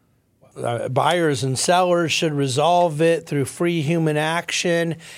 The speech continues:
And the problem is people want to buy a home. It's a good thing. Uh, but many people who hold homes believe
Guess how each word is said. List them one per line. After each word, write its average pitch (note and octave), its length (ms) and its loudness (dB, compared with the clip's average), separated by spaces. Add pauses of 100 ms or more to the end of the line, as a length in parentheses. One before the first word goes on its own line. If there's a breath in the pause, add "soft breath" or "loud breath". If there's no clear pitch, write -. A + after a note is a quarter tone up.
(120)
And C#3 540 0
the C#3+ 220 -2
problem E3 640 2
is D3+ 640 -2 (840)
people E3+ 560 2
want D#3+ 300 0
to F3+ 80 0
buy F3+ 160 2
a G3 80 0
home. D3 440 -2 (200 loud breath)
It's - 120 -14
a C3+ 60 -6
good D3 260 0
thing. D3+ 380 0 (480 loud breath)
Uh, C#3+ 260 2
but D3 200 0
many E3 280 0
people D#3+ 320 0
who A#2 60 -6
hold F3+ 240 2
homes D3+ 480 0
believe D#3 760 -2